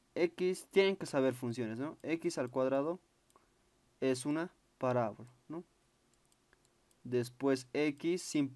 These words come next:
si simplemente tienen x, eso es igual a una recta.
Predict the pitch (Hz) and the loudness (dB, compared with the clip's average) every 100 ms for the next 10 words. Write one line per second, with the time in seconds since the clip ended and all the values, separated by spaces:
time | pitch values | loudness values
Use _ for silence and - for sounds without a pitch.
0 | - - - 120 - 165 160 147 135 127 | -14 -16 -8 -6 -2 0 2 0 -2 0
1 | 135 139 143 139 165 - 143 135 135 131 | 0 0 0 -4 -6 -2 -2 0 2 2
2 | 143 165 - _ _ _ _ _ _ - | 2 0 -6 _ _ _ _ _ _ -8
3 | 120 117 113 127 120 - | -4 -2 2 2 2 -8